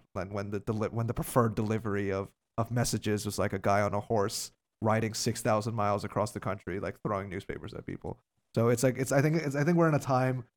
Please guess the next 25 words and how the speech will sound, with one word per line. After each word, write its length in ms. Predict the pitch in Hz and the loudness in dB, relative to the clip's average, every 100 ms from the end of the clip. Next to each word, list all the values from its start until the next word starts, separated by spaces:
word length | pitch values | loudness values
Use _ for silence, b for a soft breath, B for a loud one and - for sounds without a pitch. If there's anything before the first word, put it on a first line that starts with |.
| _ - | _ -4
where 140 | 113 | -2
this 200 | 120 120 | 0 -2
is 100 | 117 | -2
a 60 | 110 | -2
very 440 | 98 123 131 135 | 0 2 4 2
pressing 400 | 135 117 113 117 | 0 -2 -2 -4
issue. 360 | 175 - 110 113 _ _ - | -4 -4 -6 -8 _ _ -6
And 420 | 110 113 101 104 - - | 0 2 0 -2 -6 2
I, 200 | 131 139 - | 4 6 6
I 140 | 151 | 6
mean, 180 | 156 156 | 6 4
I 100 | 160 | 0
just, 140 | 156 | 0
so 100 | 175 | 0
I, 80 | 160 | 2
like, 140 | 160 | 0
I 60 | 156 | 2
just 220 | 175 175 | 2 4
read 180 | 165 151 | 4 4
this 140 | 147 | 0
book, 280 | - 135 123 127 | 0 -2 -2 -2
Man's 300 | 123 123 120 | -2 -2 0
Search 200 | 120 - | -2 -2
for 100 | 117 | -4
Meaning, 480 | 120 117 110 107 | -2 -2 -4 -6